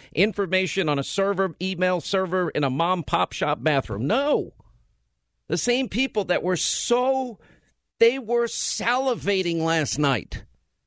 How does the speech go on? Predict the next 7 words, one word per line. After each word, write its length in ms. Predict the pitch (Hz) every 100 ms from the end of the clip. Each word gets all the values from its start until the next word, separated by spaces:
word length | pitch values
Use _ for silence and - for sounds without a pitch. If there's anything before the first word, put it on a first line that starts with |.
| _ _
on 160 | - 180
the 80 | 175
media. 420 | 175 165 131 101
It's 220 | 233 -
actually 560 | 226 269 - 208 202 208
funny. 680 | - - 277 294 160 104 - _ _ _ _ _ _ _ _ _ _ -
Now, 380 | 147 190 185